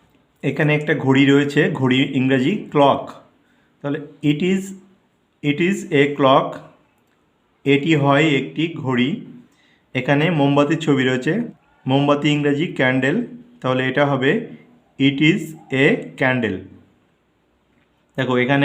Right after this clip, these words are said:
একটা রানী টুপির ছবি রয়েছে, রানী টুপি ইংরাজি হচ্ছে হ্যাট, এটা হবে তাহলে it is a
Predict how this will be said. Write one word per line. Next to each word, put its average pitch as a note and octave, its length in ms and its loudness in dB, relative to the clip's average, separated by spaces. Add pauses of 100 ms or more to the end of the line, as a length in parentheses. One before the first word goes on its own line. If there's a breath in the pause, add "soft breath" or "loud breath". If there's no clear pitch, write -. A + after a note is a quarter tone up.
একটা D#3+ 180 -2 (160)
রানী C#3 240 0
টুপির C#3 240 -2 (260)
ছবি C#3+ 260 4
রয়েছে, C#3 260 2 (760 loud breath)
রানী C3+ 200 2
টুপি D3+ 240 -2
ইংরাজি D3 360 0
হচ্ছে D#3+ 240 -6 (520)
হ্যাট, C3+ 300 0 (640 soft breath)
এটা C3 240 -4
হবে D3 220 0
তাহলে C#3 280 0 (960 loud breath)
it D3 120 0 (120)
is F#3 120 0 (420)
a D3 40 4